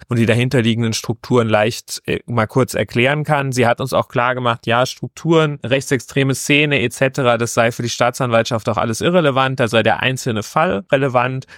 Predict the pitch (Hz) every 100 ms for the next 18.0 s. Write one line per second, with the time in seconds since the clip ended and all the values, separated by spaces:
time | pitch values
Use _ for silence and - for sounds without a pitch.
0 | - 117 - 117 113 131 131 117 117 123
1 | 117 123 117 117 117 - - 120 147 -
2 | 123 107 120 110 104 123 110 117 120 113
3 | 113 117 110 117 - 131 120 113 123 107
4 | 117 139 127 110 107 - 123 113 110 110
5 | 107 113 120 110 107 104 117 110 104 -
6 | 107 123 107 104 110 - 107 110 113 -
7 | - 123 139 - 147 - 120 131 127 123
8 | 123 117 113 120 107 117 131 - 123 117
9 | 131 190 - 156 127 - 113 - 131 117
10 | - 139 - 139 127 117 113 151 - -
11 | - 120 131 120 117 - 113 117 131 123
12 | - 156 - 165 131 117 113 107 - 113
13 | 120 113 107 107 - 113 139 117 104 110
14 | 113 107 107 113 110 113 131 143 - 135
15 | 110 - - - 113 147 151 - 123 131
16 | - 117 117 113 113 110 113 - 110 120
17 | 117 110 123 131 135 123 120 - 123